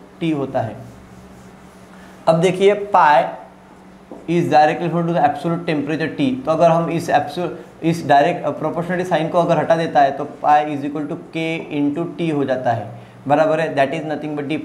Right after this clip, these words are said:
pi by T is equal to constant। Is it clear?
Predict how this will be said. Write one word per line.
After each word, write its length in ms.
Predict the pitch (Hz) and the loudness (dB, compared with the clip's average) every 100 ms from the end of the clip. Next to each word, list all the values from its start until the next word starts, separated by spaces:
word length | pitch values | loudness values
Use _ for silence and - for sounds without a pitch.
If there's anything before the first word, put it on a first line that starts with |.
| - | 2
pi 340 | 151 147 160 151 | 4 6 4 4
by 220 | 156 151 - | 2 2 -4
T 200 | 165 135 135 - - 147 | -4 -4 -6 -14 -14 -4
is 100 | 147 | -2
equal 460 | 143 143 147 143 151 | -2 -4 -2 -2 -2
to 60 | 226 - - 151 | -4 -6 -2 0
constant। 480 | 147 135 - 123 104 - - - - 143 | 2 0 -6 -8 -8 -14 -20 -20 -6 -2
Is 200 | 143 170 | 0 -2
it 100 | 175 | 0
clear? 260 | 180 180 | 2 2